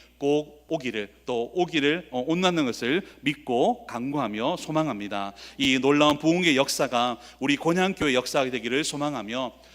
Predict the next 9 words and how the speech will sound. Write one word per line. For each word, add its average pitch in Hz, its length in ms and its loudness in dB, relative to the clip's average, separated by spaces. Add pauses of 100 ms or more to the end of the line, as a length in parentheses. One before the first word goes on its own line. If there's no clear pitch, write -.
(160)
여러분 139 360 2
주변에 147 380 2
있는 143 160 0
모든 185 340 2
이웃들 185 440 0
모두에게 127 800 -2 (240)
여러분이 131 360 -2
그런 202 380 0
존재로, 117 540 -6